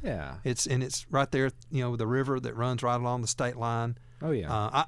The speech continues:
Speaker 2: to me, that's what I think of.
Speaker 1: Yeah, and so it's like, man, I came down for several reasons. One, uh, my wife, you know, I met, met her. I was like, "Okay, I really like this girl. Might have to come back down, get married."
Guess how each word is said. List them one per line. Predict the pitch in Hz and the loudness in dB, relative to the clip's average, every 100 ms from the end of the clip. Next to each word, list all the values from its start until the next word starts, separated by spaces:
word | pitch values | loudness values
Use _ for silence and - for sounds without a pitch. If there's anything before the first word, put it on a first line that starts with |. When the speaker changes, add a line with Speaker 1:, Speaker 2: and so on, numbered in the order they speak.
| - | 0
Speaker 2:
to | 165 | 2
me, | 185 185 | 4 4
that's | 151 - | 4 4
what | 123 | 2
I | 107 | 2
think | 110 92 | 0 -6
of. | - - - - - - | -12 -12 -12 -14 -12 -4
Speaker 1:
Yeah, | 202 104 | 0 2
and | 131 139 | 2 0
so | - 143 131 | 2 4 4
it's | 147 | 4
like, | 127 123 | 2 4
man, | 120 110 | 2 2
I | |
came | 147 165 | 2 2
down | 135 123 120 | 4 2 0
for | 101 | -2
several | - 143 113 104 | 4 4 4 2
reasons. | 101 104 98 127 143 | 2 0 0 -2 0
One, | 135 117 110 143 | 0 2 2 0
uh, | 147 101 95 92 | 0 2 2 0
my | 131 | 0
wife, | 107 147 120 127 - - - - - - - | 4 6 6 2 -2 -16 -16 -18 -18 -16 -8
you | 95 | -4
know, | 90 92 | -2 0
I | 98 | 0
met, | 104 101 101 | 0 0 0
met | 123 117 107 | 0 0 0
her. | - 104 101 | 0 2 2
I | |
was | 101 104 | 2 0
like, | 117 | -2
"Okay, | 160 110 98 123 | -2 0 0 0
I | |
really | 147 123 113 | 2 2 2
like | 104 101 | 2 0
this | 120 - | -4 -2
girl. | 117 110 147 | 0 0 0
Might | 139 110 | -2 -2
have | 110 | -2
to | 104 - - - - | -4 -8 -18 -14 -4
come | 135 | 0
back | 120 120 | 2 2
down, | 127 123 123 | 4 4 4
get | 131 127 | 2 2
married." | 123 117 123 170 | 2 4 2 -2